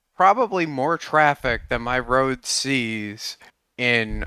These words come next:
a solid day came flying down the road about twenty minutes after I got home.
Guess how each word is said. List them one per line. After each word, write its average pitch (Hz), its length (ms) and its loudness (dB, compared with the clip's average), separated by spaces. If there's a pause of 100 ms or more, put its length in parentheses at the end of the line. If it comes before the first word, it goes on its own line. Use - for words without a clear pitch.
a 113 140 -4
solid 147 680 4
day 120 420 2
came 117 440 -6
flying 143 600 2
down 143 280 4
the 135 100 -4
road 117 380 2
about 104 260 -2
twenty 131 240 -4
minutes 123 340 -2
after 123 360 2
I 117 120 4
got 110 320 2
home. 104 500 -2